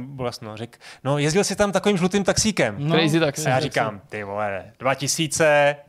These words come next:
Speaker 1: přivez jsem si, to bylo léto, že jo, tak bylo jasný, to nemohlo být devadesát devět, jako Dreamcast, to bylo dva tisíce a bylo to Crazy Taxi."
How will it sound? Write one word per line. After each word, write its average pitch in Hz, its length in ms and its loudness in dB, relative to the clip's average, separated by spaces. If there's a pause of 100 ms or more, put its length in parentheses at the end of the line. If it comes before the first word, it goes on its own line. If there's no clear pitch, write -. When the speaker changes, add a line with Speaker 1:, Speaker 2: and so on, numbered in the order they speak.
Speaker 1:
přivez 139 300 -2
jsem 143 120 0
si, 139 280 -2
to 113 80 -12
bylo 113 120 -4
léto, 120 280 0
že 117 100 -6
jo, 117 80 -6
tak 110 160 -12
bylo 120 160 -6
jasný, 113 220 -8
to 117 100 -10
nemohlo 110 200 -6
být 117 80 -6
devadesát 117 400 -4
devět, 127 420 -2
jako 120 220 -10
Dreamcast, 117 540 -6 (100)
to 127 100 -10
bylo 117 120 -2
dva 120 120 0
tisíce 139 600 0 (360)
a 117 140 2
bylo 117 100 0
to 120 100 -4
Crazy 127 220 -2
Taxi." - 340 -2